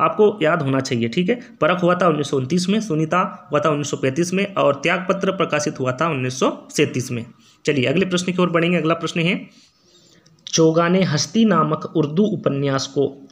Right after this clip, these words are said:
प्रेमचंद ने हिंदी में किस नाम से लिखा? यहाँ पर आपको बताना है, चौगाने हस्ती नामक एक उपन्यास है जो कि उर्दू में लिखा गया था। इस उपन्यास को प्रेमचंद ने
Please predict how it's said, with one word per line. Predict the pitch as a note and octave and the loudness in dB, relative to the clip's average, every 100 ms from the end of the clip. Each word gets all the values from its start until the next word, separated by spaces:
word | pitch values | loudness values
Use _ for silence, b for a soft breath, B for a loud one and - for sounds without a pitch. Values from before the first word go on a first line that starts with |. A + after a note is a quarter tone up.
| - | -4
प्रेमचंद | D3+ E3+ F3 G#3+ G#3 D#3 | 2 2 2 2 4 4
ने | D#3 F#3+ - - | 2 -2 -8 -6
हिंदी | C#3 D#3+ G#3+ | 2 4 4
में | G3 F3+ F3+ | 4 2 0
किस | G#3 D#3+ | -2 0
नाम | C#3 B2+ | -2 -2
से | B2+ | -4
लिखा? | B2+ B2 B2+ | -6 -2 -2
यहाँ | B2 | -2
पर | B2 | -2
आपको | C3 - | -2 -2
बताना | C3 - C3+ | -2 -2 -4
है, | C3+ E3 - - | -4 -8 -10 -2
चौगाने | C#3+ C#3 C3+ D#3 F3 F3 B D3 | 0 2 2 0 -2 -8 B -6
हस्ती | C3+ - G3 | -6 -2 0
नामक | F3+ C3 C3+ C3+ | 2 0 0 -2
एक | C#3 | -4
उपन्यास | - - C3 C#3+ D3 | -4 -2 0 -2 -2
है | D3+ | -4
जो | C3+ | -4
कि | C3 D3 | -4 -4
उर्दू | C3+ C3 C#3 | -4 -4 -2
में | C#3 | 0
लिखा | B2 - D3 | -2 -2 0
गया | C#3+ | 0
था। | C3+ D3 G3 - - | 0 -4 -6 -8 -4
इस | G3+ D#3+ | -2 -2
उपन्यास | - C#3 C3+ C3 | -2 0 0 -2
को | - D#3 F#3+ F#3+ B - | 0 2 2 -2 B -2
प्रेमचंद | C#3+ C#3+ C3+ D#3+ C#3+ | 0 0 0 0 2
ने | C#3+ F3+ | 0 0